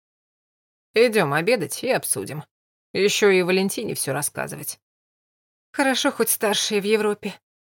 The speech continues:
Без их вмешательства обойдёмся. А то бы Тима замучили», улыбнулась сквозь наполнившие глаза слёзы Катя.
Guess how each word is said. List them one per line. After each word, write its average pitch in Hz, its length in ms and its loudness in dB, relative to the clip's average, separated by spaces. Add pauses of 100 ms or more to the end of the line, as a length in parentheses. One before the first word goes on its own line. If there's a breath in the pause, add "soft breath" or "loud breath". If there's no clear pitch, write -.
(120)
Без 240 240 2
их 226 160 0
вмешательства 208 640 -2
обойдёмся. 196 580 -2 (460)
А 262 100 2
то 254 160 2
бы 240 80 2
Тима 226 380 2
замучили», 202 640 0 (680)
улыбнулась 233 580 4
сквозь - 340 -2
наполнившие 220 800 0
глаза 190 400 2
слёзы 165 440 -2
Катя. - 500 -14